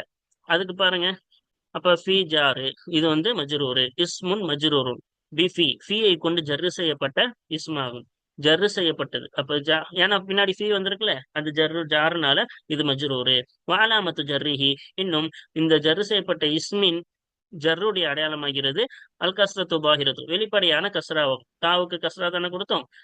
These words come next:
அதான் அது இந்த வெளிப்படையான கஸ்ராவாகும். வ ஹுவ முலாஃபுன், இன்னும் இதுவாகிறது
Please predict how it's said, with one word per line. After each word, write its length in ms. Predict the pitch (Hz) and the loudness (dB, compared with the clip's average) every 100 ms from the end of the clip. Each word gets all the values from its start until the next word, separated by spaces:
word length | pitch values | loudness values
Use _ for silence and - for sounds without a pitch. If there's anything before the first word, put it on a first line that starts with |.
| _ 156 | _ 0
அதான் 280 | 151 127 - | 0 0 -4
அது 200 | - 170 | 0 2
இந்த 100 | 180 | 4
வெளிப்படையான 580 | 165 165 170 156 147 - | 2 2 -2 0 0 0
கஸ்ராவாகும். 540 | 180 135 156 131 123 - | -2 -4 -2 -2 -4 -2
வ 120 | 185 | 0
ஹுவ 180 | 196 208 | 2 0
முலாஃபுன், 560 | 160 156 139 131 131 - _ - | 2 2 2 0 -8 -12 _ -6
இன்னும் 260 | 202 240 220 | -2 -2 -2
இதுவாகிறது 640 | 170 180 165 143 135 135 | 0 2 2 2 -4 -4